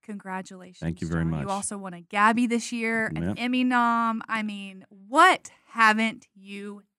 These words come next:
Speaker 1: done?
Speaker 2: Won the
Speaker 1: Congratulations.
Speaker 2: Emmy. That's what I haven't done. I haven't
Speaker 1: <laughs>
Speaker 2: won the Emmy. <laughs> What? Yeah, I haven't won a Peabody. Haven't won a Murrow. Uh, I've won others, but I've been nominated for an Emmy. I'm like the Susan Lucci of, of Emmys.
Speaker 1: <laughs>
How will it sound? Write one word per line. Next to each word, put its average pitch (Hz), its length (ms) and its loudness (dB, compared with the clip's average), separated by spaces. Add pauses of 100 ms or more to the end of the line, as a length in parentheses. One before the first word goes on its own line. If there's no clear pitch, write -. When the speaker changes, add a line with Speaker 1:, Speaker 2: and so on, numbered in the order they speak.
Speaker 1:
done? 170 360 -8 (100)
Speaker 2:
Won 110 340 0
the 113 160 0
Speaker 1:
Congratulations. 90 120 -6
Speaker 2:
Emmy. 71 260 -6
That's 123 200 -2
what 110 120 -2
I 92 80 -2
haven't 92 400 0
done. - 280 4
I 415 160 4
haven't 277 340 2
Speaker 1:
<laughs> 117 180 -2
Speaker 2:
won 156 240 2
the 123 240 -2
Emmy. - 680 -6
<laughs> - 20 -20 (1300)
What? 147 360 -2
Yeah, 117 220 -2
I 101 80 0
haven't 127 260 -2
won 117 140 -2
a 101 40 -2
Peabody. 98 480 -2
Haven't 113 240 -4
won 107 160 -2
a 101 40 0
Murrow. 85 480 -2 (160)
Uh, 92 60 -4
I've 92 260 -2
won 107 400 -4
others, 85 380 -6
but 90 200 -6 (260)
I've 107 120 -2
been 104 220 -2
nominated 165 480 0
for 156 140 -2
an 147 80 -2
Emmy. 131 420 -2
I'm 151 100 -2
like 175 160 -4
the 135 80 -8
Susan 135 440 -2
Lucci 110 400 -4
of, 80 160 -8
of 95 160 -2
Emmys. 90 520 -2 (240)
Speaker 1:
<laughs> 240 100 -14